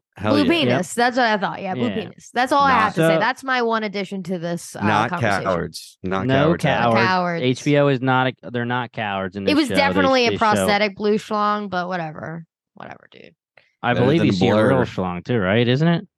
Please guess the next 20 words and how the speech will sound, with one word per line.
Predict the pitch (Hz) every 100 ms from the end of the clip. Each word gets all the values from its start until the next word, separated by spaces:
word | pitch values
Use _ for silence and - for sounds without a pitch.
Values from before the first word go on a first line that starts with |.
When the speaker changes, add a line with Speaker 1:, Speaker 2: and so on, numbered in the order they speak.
| _ -
Speaker 3:
There's | 131
a | 123
real | 139 156
Speaker 2:
Who's | -
Speaker 3:
schlong | - 202 196 185
too. | 180
Speaker 2:
schlong? | 175 _ _ _ _ _ -
Who's? | 254 185 - - _ _ _ _ _ _ -
Speaker 3:
Si-, | - 110 -
well, | 95
I'm | 90 95
not | 90 87
gonna | 85
say | 82 98 95 85
because | 85 87 92 92 -
that's, | 92 82 - -
that's | 90 - - _ _
spoiler | - - 117 92 87
alert, | 87 90 107 -
but | 110 95